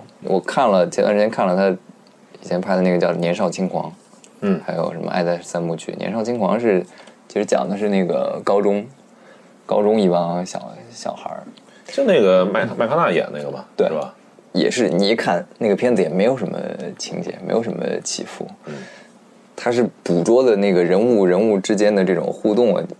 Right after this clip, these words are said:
Speaker 1: 或者是那么一种氛围，那么一种情绪。
Speaker 2: 嗯。
Speaker 1: <laughs> 所以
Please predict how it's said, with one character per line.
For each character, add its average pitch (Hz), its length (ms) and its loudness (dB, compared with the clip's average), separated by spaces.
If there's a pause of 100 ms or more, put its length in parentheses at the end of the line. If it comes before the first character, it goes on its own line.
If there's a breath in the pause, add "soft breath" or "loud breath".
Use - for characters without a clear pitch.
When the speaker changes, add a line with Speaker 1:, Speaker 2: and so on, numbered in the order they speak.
(280)
Speaker 1:
或 95 160 0
者 82 120 0
是 87 680 2 (260)
那 113 80 0
么 107 100 4
一 107 40 4
种 - 440 0
氛 131 300 0
围， 80 160 2
那 110 80 2
么 104 100 2
一 107 40 2
种 98 140 2
情 98 280 -2
绪。 - 200 -2 (320 loud breath)
Speaker 2:
嗯。 - 100 -10 (320 loud breath)
Speaker 1:
<laughs> - 300 -20
所 127 140 2
以 107 120 2